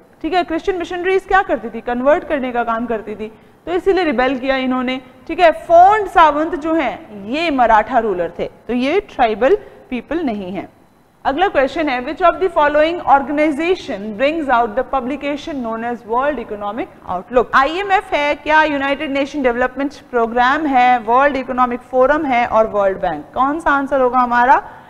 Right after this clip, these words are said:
First is the correct answer। आईएमएफ़ release करता है इसे। World Bank, ease of doing business, Economic Forum क्या करता है?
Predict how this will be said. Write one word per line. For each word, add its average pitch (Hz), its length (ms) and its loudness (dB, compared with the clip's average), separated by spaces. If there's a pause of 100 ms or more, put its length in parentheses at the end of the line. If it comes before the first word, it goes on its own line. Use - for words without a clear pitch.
(360)
First 330 280 6
is 277 140 -8
the 269 140 -4
correct 254 380 -2 (120)
answer। 285 260 -2 (180)
आईएमएफ़ 262 440 -4
release 247 380 -4
करता 285 300 -4
है 277 220 0
इसे। 302 260 -6 (140)
World 254 240 0
Bank, 254 240 -4 (100)
ease 226 200 -6
of 240 100 0
doing 226 320 -8
business, 240 420 -6
Economic 247 360 -6 (420)
Forum 269 320 0
क्या 269 160 -2
करता 277 300 -4
है? 302 140 -2